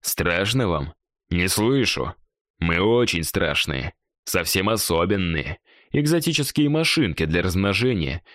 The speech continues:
и уничтожения». Расскажу вам историю не то про размножение, не то про уничтожение. Некоторые люди, не будем показывать пальцем, должны заткнуть ушки, потому что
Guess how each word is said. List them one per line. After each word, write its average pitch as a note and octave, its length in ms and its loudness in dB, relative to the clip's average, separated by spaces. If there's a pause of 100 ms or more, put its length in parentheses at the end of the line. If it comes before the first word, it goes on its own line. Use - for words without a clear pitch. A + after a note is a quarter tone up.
(120)
и D3 120 4
уничтожения». A2+ 1040 0 (500)
Расскажу F3+ 560 2
вам E3+ 180 2
историю G#2 500 0
не G2+ 100 0
то E3+ 160 0
про E2+ 420 -2
размножение, E2+ 1000 0 (180)
не G2 140 2
то F#3 200 2
про C#3 160 0
уничтожение. E2+ 1160 0 (340)
Некоторые G2+ 640 2
люди, C3 400 0 (260)
не F#3 180 2
будем E2+ 360 2
показывать F2 600 0
пальцем, C3 500 -2 (280)
должны F3 480 2
заткнуть G3 500 0
ушки, F3+ 320 0
потому G#2 380 0
что A2+ 360 0